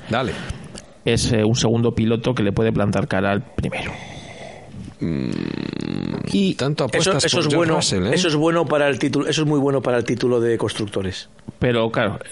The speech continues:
Speaker 2: pero a lo mejor no es tan bueno para el título de pilotos, que es el que realmente les
Speaker 3: Mm.
Speaker 2: importa.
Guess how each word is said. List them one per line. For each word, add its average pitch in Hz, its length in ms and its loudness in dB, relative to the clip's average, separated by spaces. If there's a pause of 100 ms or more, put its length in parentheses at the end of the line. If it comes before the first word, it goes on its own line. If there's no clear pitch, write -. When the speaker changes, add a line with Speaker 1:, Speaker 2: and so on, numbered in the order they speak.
(120)
Speaker 2:
pero 113 320 2
a 104 40 2
lo 107 80 2
mejor 107 240 0
no 120 40 0
es 117 80 -4
tan 113 180 0
bueno 117 240 0
para 107 120 0
el 101 60 -2
título 101 280 -2
de 92 60 0
pilotos, - 540 -4 (340)
que 107 60 0
es 104 100 -2
el 107 120 -2
que 107 180 -2
realmente 98 440 0
les 104 140 0
Speaker 3:
Mm. - 40 0
Speaker 2:
importa. 98 480 -2